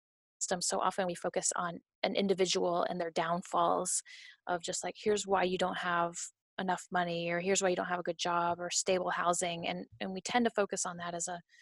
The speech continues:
individual problem more than a systemic one, but now there's just so much more willingness to look at the systems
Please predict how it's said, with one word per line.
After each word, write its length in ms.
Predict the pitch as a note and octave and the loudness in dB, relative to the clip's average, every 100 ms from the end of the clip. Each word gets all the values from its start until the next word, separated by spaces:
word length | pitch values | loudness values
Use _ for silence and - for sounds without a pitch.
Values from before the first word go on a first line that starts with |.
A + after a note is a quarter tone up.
| - _ _ - | -20 _ _ -4
individual 400 | A3 G3+ F#3 F#3 | 2 2 4 4
problem 400 | F3+ F#3 F3 E3+ | 2 0 -2 -2
more 180 | E3+ E3+ | -4 -4
than 100 | E3+ | -2
a 60 | E3 | 2
systemic 640 | - - - F3+ F3+ - | 2 6 4 4 -2 -2
one, 300 | F3+ E3+ E3+ - - - - _ - | 0 0 -4 -12 -20 -20 -20 _ 4
but 140 | G#3 | 6
now 360 | G#3 A3 B3+ C4 | 6 4 6 6
there's 200 | A3+ G3+ | 6 2
just 320 | G3+ - - | 0 0 0
so 160 | B3+ B3+ | 0 2
much 280 | A#3+ A3 - | 2 2 2
more 180 | G3+ F#3+ | 0 4
willingness 540 | F3+ F#3+ G3 F3+ D#3+ | 6 6 4 2 0
to 120 | - | 0
look 220 | F3+ F#3+ - | -4 -4 -4
at 100 | - | -2
the 80 | |
systems 880 | - - A3+ - - - - - - | 2 4 8 8 6 -2 -2 -4 -6